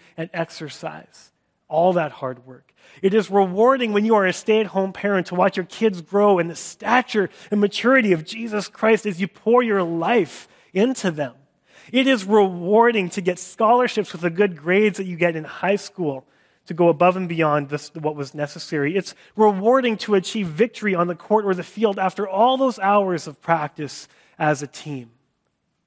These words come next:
No matter what area of life we find ourselves working in, hard work is rewarding, and you don't have to just take my word for it. You don't even have to take Proverbs' word for it. You know it's true because you've experienced this in your life.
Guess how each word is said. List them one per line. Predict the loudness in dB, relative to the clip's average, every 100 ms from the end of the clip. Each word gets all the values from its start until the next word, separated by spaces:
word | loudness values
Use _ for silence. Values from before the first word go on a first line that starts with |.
| _ _ _ _
No | _
matter | -8 -2
what | -2 2 2 4
area | 2 4 4 4
of | 2 4
life | 2 2 -2
we | -2
find | 2 2 2
ourselves | 0 0 0 -2 -4
working | 0 0 2 -2 0
in, | 0 0 -6 _
hard | _ -4 2 2 2 0
work | 0 0
is | -2 -2
rewarding, | -2 0 0 0 -2
and | -4
you | 0
don't | -2
have | -2 -6
to | -2 -4 -4 -6
just | -6
take | -2 -2
my | 2 2
word | 4 0 0
for | 2 2
it. | 2
You |
don't | 0 0
even | -2
have | -4
to | -6
take | -6 -8
Proverbs' | -8 -4 0 2 2 -2 -6 -20 _ _
word | 0 0
for | -2 -4 -2
it. | -4 _ _
You | 0 4
know | 4 4 2
it's | -2
true | -12 -8 -6 -8 _ _ _
because | -6 -4 -2
you've | -4
experienced | -6 -8 -4 -2 -2 -6 -12
this | -14 -14 -18
in |
your | -16 -16
life. | -18 -20 _ -20